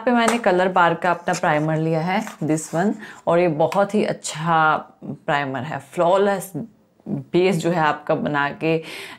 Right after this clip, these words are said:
रेडी करता है और बहुत ही अच्छी फिनिशिंग देता है। तो यहाँ पे हमने अपने कलर बार का प्राइमर लिया है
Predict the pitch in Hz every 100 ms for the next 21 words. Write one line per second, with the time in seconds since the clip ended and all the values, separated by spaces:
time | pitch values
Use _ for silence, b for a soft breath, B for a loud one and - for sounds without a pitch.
0 | - 156 151 165 147 - 156 170 143 156
1 | 156 170 156 170 151 170 190 196 196 -
2 | - 214 214 175 160 - 170 139 135 -
3 | 120 135 131 156 151 156 - 170 156 156
4 | 151 147 160 151 151 147 147 147 147 -
5 | 143 143 160 165 170 160 151 202